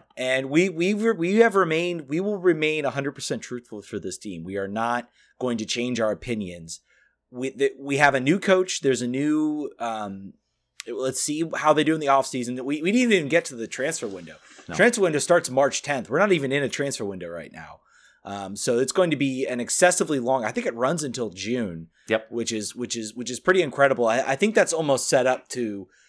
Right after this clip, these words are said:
Speaker 1: actually almost be in that sort of summer window for,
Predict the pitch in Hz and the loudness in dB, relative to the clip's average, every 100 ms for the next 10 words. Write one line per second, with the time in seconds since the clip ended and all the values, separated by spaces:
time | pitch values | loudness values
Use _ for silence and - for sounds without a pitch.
0 | _ _ _ - 135 139 - 165 147 131 | _ _ _ -4 2 2 2 0 2 2
1 | 139 139 127 117 139 139 123 135 123 113 | 4 2 0 -4 -6 -2 -2 -2 -2 -4
2 | 104 - - 117 113 - 135 123 107 107 | -4 -6 -2 -2 -2 0 0 0 -4 -4
3 | 107 104 92 92 - 104 95 92 | -2 -2 -2 -8 -8 -6 -4 -6